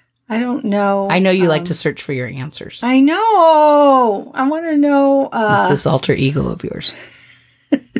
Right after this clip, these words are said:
Speaker 1: We'll see if we can find it. If not, somebody tell us who that guy is. He wasn't one of the main characters, so of
Speaker 2: No, he
Speaker 1: course he
Speaker 2: came in at
Speaker 1: doesn't
Speaker 2: the end, and he's always messing with the prospect.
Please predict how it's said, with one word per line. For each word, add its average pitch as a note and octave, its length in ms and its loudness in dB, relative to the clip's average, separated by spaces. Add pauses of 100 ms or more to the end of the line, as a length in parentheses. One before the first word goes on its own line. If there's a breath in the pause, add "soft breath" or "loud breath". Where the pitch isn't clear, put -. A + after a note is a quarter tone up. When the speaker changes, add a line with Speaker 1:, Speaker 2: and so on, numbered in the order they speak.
(1160 loud breath)
Speaker 1:
We'll A3 120 -4
see A3 200 0
if G#3 100 0
we G#3 100 -2
can F#3+ 220 -4
find F#3+ 360 -2
it. F#3+ 120 0
If G3 160 -2
not, G#3 240 0
somebody G#3 340 0
tell G#3 340 -2
us F#3 200 0
who G#3 240 -4
that F#3 240 -2
guy G3 400 0
is. G3+ 600 2 (280 loud breath)
He E4+ 140 0
wasn't E4 420 -2
one C#4+ 120 2
of B3+ 100 -2
the A#3 80 -6
main A3+ 260 -6
characters, A3+ 480 -8
so G3+ 160 -10
of G#3+ 40 -2
Speaker 2:
No, A3 260 2
he F#3+ 40 -4
Speaker 1:
course A3+ 200 -6
he C#4+ 140 0
Speaker 2:
came C4+ 80 0
in B3 80 0
at A#3+ 100 0
Speaker 1:
doesn't A3+ 140 -6
Speaker 2:
the A3 100 0
end, G#3 140 0
and G#3 120 -2
he's G#3+ 180 -2
always G#3 340 0
messing F#3+ 320 -4
with F#3+ 140 -6
the - 80 -8
prospect. - 680 -6